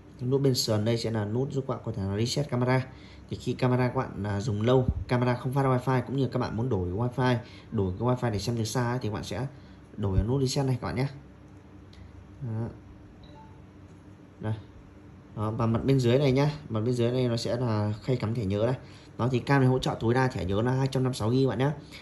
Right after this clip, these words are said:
Thì khi các bạn mua hàng, các bạn chỉ cần đăng ký kênh thì các bạn sẽ được tặng kèm một chiếc thẻ nhớ là hai trăm,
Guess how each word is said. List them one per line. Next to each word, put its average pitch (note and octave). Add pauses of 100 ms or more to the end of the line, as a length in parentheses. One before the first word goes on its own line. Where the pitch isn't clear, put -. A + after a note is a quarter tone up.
(120)
Thì A2
khi C#3
các D#3
bạn C3+
mua C#3
hàng, B2
các A#2
bạn G#2+
chỉ G#2
cần G2
đăng B2
ký A#2+
kênh C3+ (140)
thì -
các A#2
bạn G#2
sẽ -
được A2+
tặng -
kèm G#2+
một G#2
chiếc -
thẻ G#2+
nhớ G2+
là B2
hai A#2+
trăm, B2+